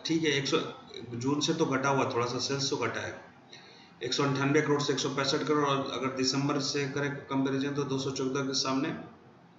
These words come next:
इनको दो, दिसंबर दो हज़ार चौदह से कंपेयर करें तो इनको एक सौ पैंसठ करोड़ का है, सेल्स कम है।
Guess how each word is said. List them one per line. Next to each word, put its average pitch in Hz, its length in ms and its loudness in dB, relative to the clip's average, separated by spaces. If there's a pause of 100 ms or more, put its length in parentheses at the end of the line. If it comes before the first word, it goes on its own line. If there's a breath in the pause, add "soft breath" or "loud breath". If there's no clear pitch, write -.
(480 loud breath)
इनको 131 280 4 (420)
दो, 139 180 0
दिसंबर 135 520 0
दो 147 100 2
हज़ार 147 160 0
चौदह 139 280 0
से 143 120 0
कंपेयर 139 340 -2
करें 147 260 -2
तो 160 80 -4
इनको 147 400 -2
एक - 140 0
सौ 165 120 0
पैंसठ 165 340 2
करोड़ 110 200 -2
का - 140 -10
है, - 120 -12
सेल्स 156 340 0
कम 160 220 -2
है। 165 80 -6